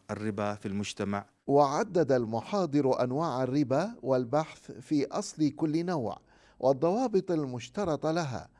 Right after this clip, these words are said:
Speaker 2: ومراعاة التأكيد على صور البيع الشرعي لتجنب الوقوع في هذه الآفة الخطيرة.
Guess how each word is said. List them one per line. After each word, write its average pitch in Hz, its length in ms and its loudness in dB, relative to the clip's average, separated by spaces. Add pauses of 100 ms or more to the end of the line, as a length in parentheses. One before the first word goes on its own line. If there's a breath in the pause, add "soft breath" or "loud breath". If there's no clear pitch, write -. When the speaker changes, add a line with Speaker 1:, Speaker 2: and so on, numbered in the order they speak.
(320 soft breath)
Speaker 2:
ومراعاة 123 720 0
التأكيد 143 640 -2
على 123 340 2
صور 196 420 0
البيع 139 420 0
الشرعي 131 680 -4 (400 soft breath)
لتجنب 135 640 -2
الوقوع 160 640 2
في 147 240 -2
هذه 139 400 0
الآفة 127 640 -2
الخطيرة. 131 680 -4